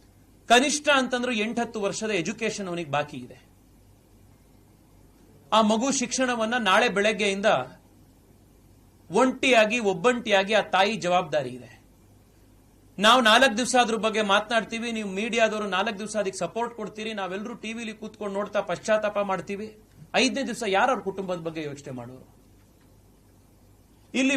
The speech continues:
ಬೆಂಗಳೂರಿನಲ್ಲಿ ಭರತ್ ಭೂಷಣ್ ಅವರ ಮನೆಯಲ್ಲಿ ಮೂರು ವರ್ಷದ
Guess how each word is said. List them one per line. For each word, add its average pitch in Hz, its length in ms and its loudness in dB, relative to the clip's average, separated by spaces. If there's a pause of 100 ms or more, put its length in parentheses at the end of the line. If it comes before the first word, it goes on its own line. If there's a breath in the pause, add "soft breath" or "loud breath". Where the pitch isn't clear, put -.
(100)
ಬೆಂಗಳೂರಿನಲ್ಲಿ 262 560 0 (120)
ಭರತ್ 208 300 4
ಭೂಷಣ್ 233 360 -4
ಅವರ 208 120 0 (100)
ಮನೆಯಲ್ಲಿ 196 320 -4 (2500)
ಮೂರು 277 360 4
ವರ್ಷದ 233 300 2